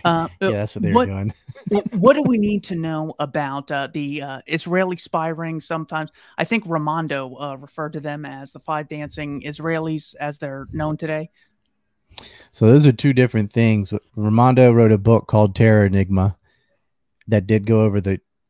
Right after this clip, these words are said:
Speaker 2: dancing Israelis, and there were five of them arrested in a van. There were only three of them celebrating that. The, all the witnesses saw at Dork Towers, but, you know, um, <clears throat> one of those three is brothers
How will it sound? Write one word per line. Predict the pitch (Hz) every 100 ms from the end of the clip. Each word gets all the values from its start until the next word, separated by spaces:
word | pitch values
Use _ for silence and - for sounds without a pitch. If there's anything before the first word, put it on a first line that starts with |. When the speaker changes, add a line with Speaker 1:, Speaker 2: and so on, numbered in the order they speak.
| _ -
Speaker 2:
dancing | 120 117 120 104
Israelis, | 90 98 104 98 95 92
and | 104
there | 117
were | 147
five | 135 131 127 113
of | 104
them | 110
arrested | 98 95 113 - 98
in | 98
a | 90
van. | 90 98 92 90
There | 98
were | 101
only | 98 92
three | - 101 101
of | 90
them | 90 87
celebrating | - 92 87 90 87 87 85 92 _ _ -
that. | 87 -
The, | 101 92 _ _ _
all | 95
the | 92
witnesses | 87 92 95 - 90
saw | 104 87
at | 87
Dork | 101 90 -
Towers, | 98 92 87 87
but, | 87 82 - _ _ - - - _ _ _
you | 107
know, | 92 87 85 87 -
um, | 90 85 82 87 - - _ _ -
<clears throat> | 156 139 92 62
one | - 117 123
of | 107
those | 104 98 -
three | - 101 101
is | 95 95 92 87
brothers | 90 104 98 85 87 -